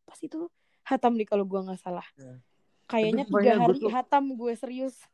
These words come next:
Speaker 2: Gue kangen banget aja, maksudnya satu sisi selain gue benci, tapi gue kangen gitu kayak masa-masa
Speaker 1: Kangen gak
Speaker 2: dulu
Speaker 1: sih?
Speaker 2: pas
Speaker 1: Iya, suasana kayak
Speaker 2: Iya.
Speaker 1: gitu kangen kan lo?
Speaker 2: Heeh.
Speaker 1: Heeh.
Speaker 2: Bukan
Speaker 1: Pokoknya
Speaker 2: teman-temannya ya, tapi ini lebih ke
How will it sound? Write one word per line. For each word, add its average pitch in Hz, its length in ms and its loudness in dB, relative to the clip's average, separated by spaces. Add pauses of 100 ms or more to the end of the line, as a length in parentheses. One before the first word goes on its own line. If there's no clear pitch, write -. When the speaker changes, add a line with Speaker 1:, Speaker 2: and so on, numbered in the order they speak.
(240)
Speaker 2:
Gue 147 240 -2
kangen 170 240 0
banget 165 240 0
aja, 170 80 -2
maksudnya 170 320 -2
satu 143 260 -2
sisi 151 540 -6
selain 127 320 -4
gue 123 160 -4
benci, 117 400 -10
tapi 151 340 -4
gue 147 220 -6
kangen 165 400 -2
gitu 131 240 -4
kayak 123 240 -2 (160)
masa-masa - 240 -6
Speaker 1:
Kangen 427 240 -4
gak 277 160 2
Speaker 2:
dulu 247 80 -2
Speaker 1:
sih? - 80 -6
Speaker 2:
pas 381 80 2
Speaker 1:
Iya, 415 160 -2
suasana 294 400 -4
kayak 208 80 2
Speaker 2:
Iya. 214 160 4
Speaker 1:
gitu 208 120 -2 (120)
kangen 320 320 -10
kan 202 160 -10
lo? 220 120 -12 (200)
Speaker 2:
Heeh. 185 160 -2
Speaker 1:
Heeh. 180 340 -4 (300)
Speaker 2:
Bukan 170 240 10
Speaker 1:
Pokoknya 185 80 6
Speaker 2:
teman-temannya 180 540 2 (100)
ya, 156 160 0
tapi 160 220 -8 (100)
ini 180 100 -10 (140)
lebih 143 320 -10
ke - 20 -8